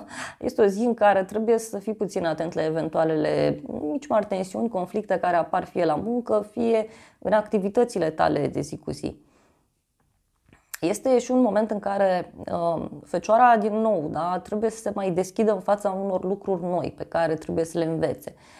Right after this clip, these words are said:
Poate legate de modul tău de a acționa, poate legate de muncă sau de sănătate. Este o perioadă foarte bună în care, uh, ai pe cineva acolo important. Poate este un șef, poate este o persoană din trecutul tău,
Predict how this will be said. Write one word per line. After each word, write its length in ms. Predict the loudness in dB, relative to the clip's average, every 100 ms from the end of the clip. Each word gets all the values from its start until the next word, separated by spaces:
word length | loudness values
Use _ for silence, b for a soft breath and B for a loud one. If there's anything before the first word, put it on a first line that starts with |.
| B B
Poate 260 | 4 6 4
legate 400 | 0 0 -2 -2
de 100 | -4
modul 420 | -2 0 2 2
tău 160 | 0
de 80 | 2
a 40 | 2
acționa, 580 | 0 -2 -2 0 -2
poate 280 | -6 -10 -8
legate 380 | -6 -4 -6 -6
de 120 | -6 -4
muncă 420 | 0 0 2 -2
sau 220 | -2 -4
de 200 | 0 -2
sănătate. 840 | -2 -6 -6 -6 -8 -8 -8 -14 -20 B B B B
Este 160 | B -4
o 40 |
perioadă 400 | 0 0 0 0
foarte 380 | -2 -2 -2 0
bună 320 | 0 2 2
în 240 | 4 2 0
care, 720 | -2 -2 0 0 -2 -6 -8 -14 -14 -16
uh, 240 | -10 -8 -6 -4
ai 200 | 0 0
pe 140 | 2
cineva 480 | -4 -2 -2 2 4
acolo 280 | 4 2 0
important. 880 | 0 -2 -6 -6 -4 -4 -4 -10 -12
Poate 240 | -2 -2 -2
este 180 | -4
un 140 | -2 -2
șef, 440 | -4 -4 -4 -4
poate 220 | -8 -6
este 180 | -6 -4
o 40 | -4
persoană 440 | -4 -4 -4 -4
din 180 | -4 -6
trecutul 540 | -6 -6 -6 -2 -2
tău, 340 | -2 -2 -4